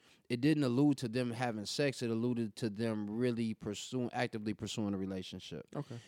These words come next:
Speaker 1: And so for me, I want the reality of what love actually looks like. I think that a lot of people
Speaker 2: <clears throat>
Speaker 1: take love to something lofty, and it's, it's this beautiful situation, but it's like, nah, love i-, is drama.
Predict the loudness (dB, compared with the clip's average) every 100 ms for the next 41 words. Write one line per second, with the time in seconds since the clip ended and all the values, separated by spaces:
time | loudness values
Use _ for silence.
0 | -4 2 4 2 4 4 4 2 -6 _
1 | _ _ _ _ 6 6 8 4 0 -6
2 | _ -20 -20 _ _ -8 -2 2 2 2
3 | 0 -2 0 0 -2 -6 -2 4 6 6
4 | 6 2 0 -2 0 0 0 -2 -6 -8
5 | -12 -4 -2 0 0 0 0 2 0 0
6 | -2 0 -2 -2 0 0 0 0 2 2
7 | 0 -4 -4 -6 -6 -8 -4 -6 -6 -10
8 | -12 -12 -8 -6 -6 -8 -14 _ _ -8
9 | -8 -6 -10 -12 -8 -4 -4 -6 -10 -14
10 | _ _ _ -2 0 0 -4 -6 -8 -6
11 | -4 -4 -2 -2 -2 -4 -4 -4 0 2
12 | 2 2 0 -2 -12 _ _ -8 0 0
13 | 2 2 2 2 -2